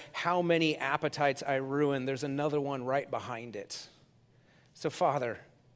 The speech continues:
save me from fulfilling myself, that I may be fulfilled only in you, and empower me to empty myself that others may be filled.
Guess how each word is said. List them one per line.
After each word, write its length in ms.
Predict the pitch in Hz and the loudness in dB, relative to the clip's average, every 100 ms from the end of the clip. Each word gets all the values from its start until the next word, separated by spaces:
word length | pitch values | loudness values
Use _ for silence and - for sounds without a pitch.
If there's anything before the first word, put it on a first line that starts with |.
| _ _ _ _ _ _ _ _ _ _ _ | _ _ _ _ _ _ _ _ _ _ _
save 480 | - - 170 160 160 | -8 -2 2 2 2
me 180 | 151 143 | 0 -2
from 280 | 131 147 127 | -2 -6 -4
fulfilling 520 | 147 135 147 131 123 | -6 -2 -2 -2 -4
myself, 720 | 113 104 117 101 98 - - _ - - _ _ _ - - - 135 | -8 -8 -6 -6 -8 -16 -20 _ -20 -20 _ _ _ -20 -20 -20 -8
that 160 | 131 | -4
I 60 | 143 | -2
may 140 | 139 | -4
be 120 | 131 | -6
fulfilled 400 | 120 135 - 139 131 | -6 -6 0 -2 0
only 400 | 135 143 127 120 | -4 -4 -4 -6
in 120 | 120 | -6
you, 320 | 117 107 107 | -6 -6 -6
and 280 | 113 127 110 - - - | -8 -10 -12 -18 -20 -10
empower 440 | 135 123 127 131 123 | -8 -4 -2 0 -2
me 140 | 117 | -4
to 100 | 120 | -4
empty 240 | 117 113 | -6 -8
myself 420 | 117 107 - 101 - | -8 -8 -8 -8 -8
that 100 | 110 | -8
others 260 | 104 101 | -8 -10
may 100 | 127 | -12
be 120 | 101 104 | -14 -14
filled. 400 | - 90 - | -14 -16 -18